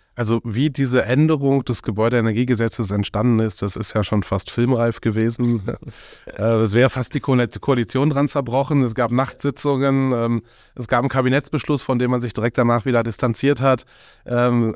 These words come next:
es gab einen Eingriff des Bundesverfassungsgerichtes, der aber nichts mit dem Inhalt zu tun hatte, sondern nur mit dem parlamentarischen Verfahren. Es ist tatsächlich, muss man sagen, nochmal deutlich entschärft und entkernt worden, ähm, im parlamentarischen Verfahren.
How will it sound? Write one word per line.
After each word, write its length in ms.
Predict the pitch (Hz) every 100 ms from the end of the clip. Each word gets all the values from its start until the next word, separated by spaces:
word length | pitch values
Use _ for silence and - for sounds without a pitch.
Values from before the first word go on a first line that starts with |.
| -
es 280 | 107 - - 139
gab 360 | 131 123 -
einen 440 | - 131 127 123 -
Eingriff 360 | - 151 135
des 140 | - 135
Bundesverfassungsgerichtes, 1200 | 143 147 - 131 147 160 143 - 131 135 - 143
der 120 | 139
aber 120 | 127 127
nichts 200 | 139 -
mit 100 | 131
dem 120 | 131
Inhalt 300 | 156 143 139
zu 100 | 135
tun 240 | - 135
hatte, 160 | 131 131
sondern 260 | 127 131
nur 140 | 135 139
mit 140 | 131
dem 80 | 131
parlamentarischen 720 | - 123 123 120 139 131 139
Verfahren. 460 | 127 117 - 113 110 - - - - _ -
Es 160 | 135
ist 280 | - 165 -
tatsächlich, 500 | 143 120 131 131 147
muss 180 | 135 123
man 140 | 127
sagen, 320 | 117 107 120 127
nochmal 320 | 113 127 123
deutlich 480 | 117 131 135 123 -
entschärft 580 | 120 - 131 123 127
und 120 | 123 107
entkernt 560 | 113 - 127 123 143
worden, 520 | 135 131 147 160 160 139
ähm, 440 | 135 135 135 135
im 160 | - 139
parlamentarischen 720 | 127 139 135 127 127 135 143
Verfahren. 500 | - 120 - 120 123